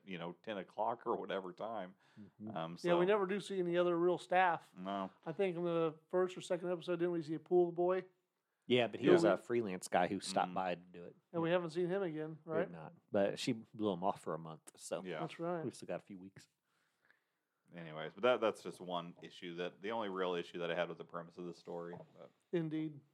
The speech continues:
Speaker 2: Mm-hmm.
Speaker 3: Very good point, though.
Speaker 1: Well,
Speaker 2: Mm-hmm.
Speaker 1: okay, I take it back. There's two issues I have with it. Why wouldn't they have two of the lawyers bunk up with each other, or two of the,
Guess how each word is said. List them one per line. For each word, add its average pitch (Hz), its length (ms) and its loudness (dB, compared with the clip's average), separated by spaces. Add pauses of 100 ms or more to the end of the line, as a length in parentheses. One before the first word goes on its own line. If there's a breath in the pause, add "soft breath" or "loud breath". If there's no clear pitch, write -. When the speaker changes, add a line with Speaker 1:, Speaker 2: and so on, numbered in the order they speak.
(200)
Speaker 2:
Mm-hmm. 139 240 -8
Speaker 3:
Very 170 160 -4
good 170 180 -6
point, 170 260 -10
though. 156 160 -12 (440 soft breath)
Speaker 1:
Well, 226 140 2 (200)
Speaker 2:
Mm-hmm. 196 80 -4
Speaker 1:
okay, 190 180 0
I 190 40 0
take 220 160 -2
it 160 80 -2
back. 120 180 4
There's 196 160 -6
two 220 220 -6
issues 101 260 -4
I 92 100 2
have 87 220 4
with 85 240 -4
it. 87 100 -4 (540)
Why 120 200 8
wouldn't 202 280 -2
they 151 80 2
have 135 240 2 (120)
two 147 220 0
of 131 120 0
the 120 80 0
lawyers 95 480 0
bunk 90 340 -2
up 104 140 0
with 90 140 -10
each 90 200 -8
other, 87 280 -2 (140)
or 101 260 2
two 117 240 2
of 101 160 0
the, 92 360 -2